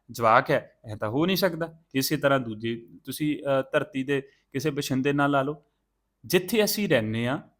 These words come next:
ਜਿੱਥੋਂ ਦੇ ਆਲੇ ਦੁਆਲੇ 'ਚ ਵੱਡੇ ਹੁੰਦੇ ਹਾਂ, ਜਿਵੇਂ ਮਾਂ ਬੋਲੀ ਉੱਥੋਂ ਦੀ, ਇਸੇ ਤਰ੍ਹਾਂ ਸੱਭਿਆਚਾਰ ਉੱਥੋਂ ਦਾ। ਤੋ ਇਹ ਗੈਰ ਕੁਦਰਤੀ ਹੈ, ਭਾਵ ਅਸੀਂ ਸਮਾਜ ਦੇ ਵਿੱਚੋਂ ਸਿੱਖਦੇ ਹਾਂ। ਇਸ ਲਈ ਇਹ ਸਮਾਜਿਕ ਵਰਤਾਰਾ ਹੈ,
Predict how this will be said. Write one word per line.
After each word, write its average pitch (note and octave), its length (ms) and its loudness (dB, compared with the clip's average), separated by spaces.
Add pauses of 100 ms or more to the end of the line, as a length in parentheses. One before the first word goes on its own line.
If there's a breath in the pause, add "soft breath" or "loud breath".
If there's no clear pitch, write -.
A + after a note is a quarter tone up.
(360)
ਜਿੱਥੋਂ E3+ 380 -2
ਦੇ E3+ 200 -2
ਆਲੇ C3 220 6
ਦੁਆਲੇ B2+ 280 0
'ਚ A#2 100 -8
ਵੱਡੇ A2 320 -6
ਹੁੰਦੇ A#2+ 300 -4
ਹਾਂ, F3 60 0
ਜਿਵੇਂ B2+ 280 -4
ਮਾਂ A2 300 2
ਬੋਲੀ D#3+ 360 0
ਉੱਥੋਂ C3+ 320 -8
ਦੀ, D3 160 -10 (300)
ਇਸੇ B2 240 -4
ਤਰ੍ਹਾਂ B2 280 -4
ਸੱਭਿਆਚਾਰ F3 640 -2
ਉੱਥੋਂ E3+ 260 -6
ਦਾ। - 180 -10 (640)
ਤੋ - 160 -8
ਇਹ D3 200 -2
ਗੈਰ C3+ 240 8
ਕੁਦਰਤੀ A#2 560 -6
ਹੈ, B2 60 -2
ਭਾਵ C3 520 4 (320 soft breath)
ਅਸੀਂ D#3 540 -2
ਸਮਾਜ A#2+ 640 2
ਦੇ C#3 140 0
ਵਿੱਚੋਂ A#2 380 -8 (240)
ਸਿੱਖਦੇ - 500 -6
ਹਾਂ। A2 100 -4 (200 loud breath)
ਇਸ F3+ 200 2
ਲਈ G#3 140 0
ਇਹ A3 60 0
ਸਮਾਜਿਕ F3+ 440 2
ਵਰਤਾਰਾ F#3 480 -2
ਹੈ, F#3+ 300 -8